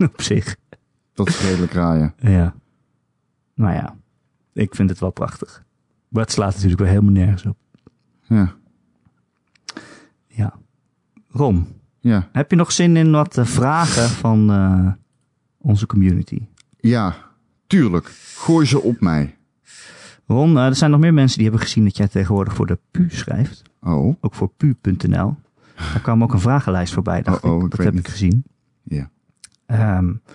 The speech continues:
Speaker 1: want de, de Decider die vraagt aan jou:
Speaker 2: <laughs>
Speaker 1: "Denken krabben dat vissen
Speaker 2: Ja.
Speaker 1: kunnen vliegen?"
Speaker 2: Ik had dit in mijn, eh,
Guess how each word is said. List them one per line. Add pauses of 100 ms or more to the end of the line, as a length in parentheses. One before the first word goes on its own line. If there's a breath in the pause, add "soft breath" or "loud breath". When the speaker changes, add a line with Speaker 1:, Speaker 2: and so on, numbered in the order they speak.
(200 loud breath)
Speaker 1:
want
de,
de
Decider
die
vraagt
aan
jou: (300 loud breath)
Speaker 2:
<laughs>
Speaker 1:
"Denken
krabben (120)
dat
vissen
Speaker 2:
Ja.
Speaker 1:
kunnen
vliegen?" (340)
Speaker 2:
Ik
had
dit
in
mijn,
eh,